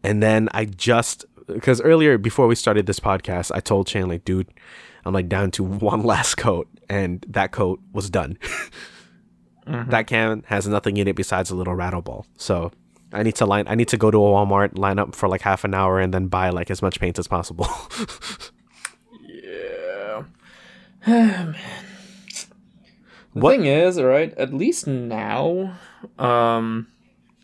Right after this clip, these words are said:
Speaker 2: we found at least some resources, uh, that will sell us, like, you know, materials like E V A foam, right, um, as well as, like, have some delivery. We just have to figure out some logistics behind it.
Speaker 1: Yeah.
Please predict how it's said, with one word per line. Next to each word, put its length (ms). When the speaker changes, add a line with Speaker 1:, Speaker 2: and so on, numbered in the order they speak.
Speaker 2:
we 160
found 300
at 100
least 500
some 300
resources, 880
uh, 360
that 260
will 260
sell 280
us, 160
like, 180
you 80
know, 320
materials 600
like 140
E 80
V 140
A 160
foam, 440
right, 580
um, 760
as 180
well 200
as, 100
like, 140
have 180
some 140
delivery. 600
We 80
just 140
have 120
to 80
figure 260
out 120
some 140
logistics 400
behind 320
it. 160
Speaker 1:
Yeah. 420